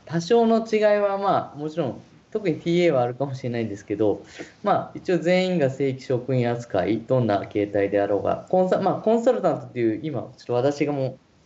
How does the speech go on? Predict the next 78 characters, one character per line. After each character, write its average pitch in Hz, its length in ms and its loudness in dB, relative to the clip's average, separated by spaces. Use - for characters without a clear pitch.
短 151 180 -2
期 123 100 -12
で 110 80 2
や 104 60 0
っ 107 40 -8
て 110 180 -16
る 113 100 -10
仕 - 120 -18
事 120 200 -2
は 117 80 4
あ 120 60 2
る 117 60 -2
ん 101 60 -6
で 95 60 -14
す - 100 -20
け - 80 -16
ど、 95 180 -8
コ 208 120 -2
ン 226 100 0
サ 247 100 4
ル 240 120 2
タ 226 120 2
ン 185 100 -2
ト 190 80 2
を 175 60 4
抜 165 140 2
か 208 140 2
す 214 80 -8
と、 165 140 2
ほ 160 220 2
ぼ、 123 320 -2
そ - 140 -6
の、 123 220 -2
全 147 300 0
員 139 120 -4
が 110 120 -2
正 117 200 -2
規 113 120 -6
職 123 300 -4
員 110 100 0
と 107 80 -2
い 101 300 -2
う 87 120 -8
ユ 135 280 4
ー 135 40 6
エ 131 60 4
ヌ 131 100 4
の、 165 220 2
ま 143 120 0
あ、 110 40 0
国 123 340 2
連 143 140 0
の 135 260 0
職 123 320 -6
員 113 140 0
と、 87 140 -8
そ 135 80 -6
の、 123 240 0
え 123 340 6
ー、 - 20 -14
契 147 80 6
約 139 260 4
が 131 220 4
六 131 200 -2
ヶ 143 120 0
月 117 200 -4
で 107 100 4
あ 104 80 2
ろ 110 120 2
う 98 80 -2
が、 98 320 -2
三 117 220 -2
年 117 160 0
で 113 80 2
あ 110 60 4
ろ 110 120 2
う 95 80 -2
が、 98 240 -2